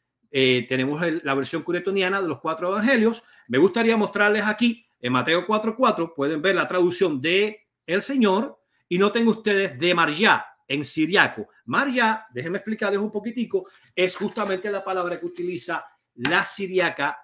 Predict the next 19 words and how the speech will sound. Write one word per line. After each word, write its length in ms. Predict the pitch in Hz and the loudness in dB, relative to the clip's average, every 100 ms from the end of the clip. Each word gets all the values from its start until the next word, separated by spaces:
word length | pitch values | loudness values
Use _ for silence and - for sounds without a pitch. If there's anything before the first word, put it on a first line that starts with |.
| _ _ | _ _
la, 180 | 127 127 | -6 -4
la 140 | 139 131 | -4 -6
pechita 300 | - 170 175 | -8 -10 -8
siriaca 560 | 196 190 170 151 147 | -6 -4 -2 -4 -2
para 320 | 147 151 156 151 | 0 0 0 -2
en 200 | 135 123 | -6 -4
el 100 | 123 | -4
Antiguo 340 | 117 196 208 | -2 0 0
Testamento 520 | 208 - 185 180 175 | 0 -4 -6 -6 -6
traducir 420 | 156 139 131 - 160 | -4 -2 -4 -4 -8
el 100 | - | -6
tetragramaton. 880 | 165 170 233 311 214 131 101 90 _ _ _ _ - - - | -4 0 4 6 6 2 -2 -8 _ _ _ _ -20 -8 8
Por 160 | 208 | 10
lo 100 | 214 | 10
que 120 | 208 | 8
entonces 640 | 196 180 330 285 - 180 175 | 4 2 -2 -2 -2 -4 -4
ellos 200 | 202 202 | -2 0
decidieron 600 | 175 180 180 165 311 226 160 | -2 -6 -6 -6 -2 -4 -2
traducirlo 840 | 160 143 135 185 139 135 143 - | -4 -6 -4 -4 -2 -2 -4 -10